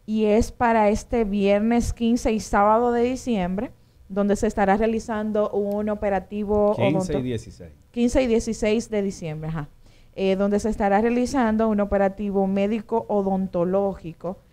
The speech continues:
Speaker 1: la, donde ofrecerán los servicios de extracción dental, cirugía y limpieza bucal. Esto es a partir de las ocho de la mañana en el Liceo Mercedes Bello,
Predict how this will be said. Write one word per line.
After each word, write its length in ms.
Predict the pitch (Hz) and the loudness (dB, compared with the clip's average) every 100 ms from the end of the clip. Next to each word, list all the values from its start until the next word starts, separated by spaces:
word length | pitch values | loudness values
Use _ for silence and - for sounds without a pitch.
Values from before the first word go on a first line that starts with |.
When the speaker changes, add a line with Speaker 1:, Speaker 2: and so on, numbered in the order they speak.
| _ _ | _ _
Speaker 1:
la, 260 | - 180 170 | -2 0 0
donde 600 | 180 190 190 180 180 180 - _ _ | 0 0 0 0 0 -4 -14 _ _
ofrecerán 600 | 185 180 185 196 190 175 | -4 -2 -2 -2 0 0
los 120 | 208 | 0
servicios 540 | 220 196 214 208 208 190 | -2 -2 -4 -4 -6 0
de 380 | 185 185 - | 0 0 -4
extracción 720 | 180 - - 185 - - 202 202 | -4 -6 -8 -8 -8 -8 -4 -2
dental, 460 | 190 190 247 294 | -2 -2 -2 -4
cirugía 460 | 330 247 208 240 240 | -4 -4 -4 -2 -2
y 60 | 226 | -2
limpieza 400 | 202 196 196 214 | -4 -6 -6 -4
bucal. 480 | 208 - 104 123 - _ _ - | -4 -4 -10 -12 -14 _ _ -12
Esto 380 | - 233 - 320 | -4 -4 -2 0
es 300 | 285 220 - - | 2 0 -4 -6
a 160 | 202 | -6
partir 460 | - 196 185 214 214 | 0 0 0 -4 -2
de 100 | 247 | 0
las 380 | 247 214 - - | 2 0 -4 -8
ocho 360 | - 214 226 254 | -2 -2 -2 -2
de 80 | 233 | -2
la 120 | 208 | -2
mañana 640 | 196 165 160 156 156 156 - - - | -4 -4 -4 -4 -6 -8 -12 -20 -18
en 140 | - 185 | -6 -2
el 100 | 185 | -2
Liceo 360 | 185 - 185 202 | -2 0 2 2
Mercedes 680 | 202 180 214 180 196 190 165 | 0 0 0 0 0 -4 -6
Bello, 460 | 180 175 170 156 | -4 -2 -4 -8